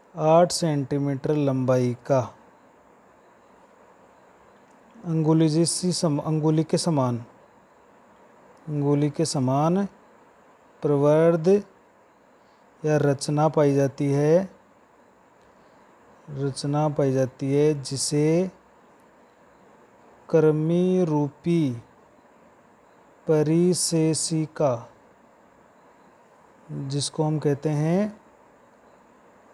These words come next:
वर्मी फॉर्म अपेंडिक्स। वर्मी यानी वर्म यानी कर्म, कर्मी, तो कर्मी रूपी हो गया,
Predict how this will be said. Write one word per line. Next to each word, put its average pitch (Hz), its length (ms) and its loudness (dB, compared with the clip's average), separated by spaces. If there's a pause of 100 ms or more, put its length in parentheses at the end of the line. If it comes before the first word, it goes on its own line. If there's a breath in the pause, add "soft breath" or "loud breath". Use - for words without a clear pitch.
वर्मी 156 1080 0 (1700)
फॉर्म 165 520 0 (1400)
अपेंडिक्स। 156 1120 -2 (1040 soft breath)
वर्मी 170 480 4
यानी 170 140 2
वर्म 170 280 4
यानी 185 240 2
कर्म, 185 440 4 (120)
कर्मी, 180 420 0 (480)
तो 160 60 -4
कर्मी 160 360 4
रूपी 170 260 2
हो 190 80 6
गया, 175 280 4